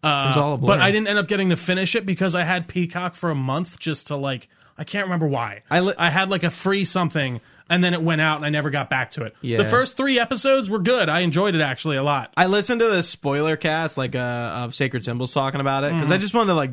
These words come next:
Speaker 2: you know,
Speaker 1: Yeah, know what's going on.
Speaker 2: be informed.
Speaker 1: Sure.
Speaker 2: Um, yeah, but I didn't hear a lot about it. Neither did I hear Gran Turismo. I heard Gran Turismo was aight.
Speaker 1: Or it's fine. Yeah.
Speaker 2: Yeah.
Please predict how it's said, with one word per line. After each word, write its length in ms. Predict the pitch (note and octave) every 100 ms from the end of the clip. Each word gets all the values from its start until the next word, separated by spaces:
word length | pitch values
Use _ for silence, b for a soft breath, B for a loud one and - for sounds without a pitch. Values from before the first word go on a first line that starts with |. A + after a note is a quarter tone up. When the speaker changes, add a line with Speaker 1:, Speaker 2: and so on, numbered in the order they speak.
| B2
Speaker 2:
you 100 | D3
know, 80 | A#2
Speaker 1:
Yeah, 100 | B3+
know 120 | F3
what's 140 | E3+ -
going 140 | E3
on. 40 | D#3+
Speaker 2:
be 80 | F#3
informed. 440 | - B2 C3 C#3
Speaker 1:
Sure. 160 | G#3+ D3 B B -
Speaker 2:
Um, 540 | D#3 D#3 D3 C3+ A#2+ - _ E3+
yeah, 360 | F3+ A2+ F#2 - -
but 80 |
I 60 | G#3+
didn't 180 | A3+ A3
hear 140 | E3+ C3
a 80 | A#2+
lot 280 | A#2+ A#2 -
about 340 | A#2+ A2+ A2
it. 100 | B2
Neither 240 | A#3 A#3+
did 100 | G3
I 140 | F3+ D3+
hear 180 | D3 C3+
Gran 360 | B2 C#3 B2+
Turismo. 340 | A2+ A#2 A2 A#2
I 60 |
heard 140 | E3+ F3+
Gran 200 | D3+ B2+
Turismo 320 | B2+ A2+ A2+
was 140 | A#2+
aight. 300 | - G#2+ G#2 - B B B -
Speaker 1:
Or 60 |
it's 120 | E3+ -
fine. 220 | B2 G#2 _ -
Yeah. 160 | D3+ C#3
Speaker 2:
Yeah. 180 | D3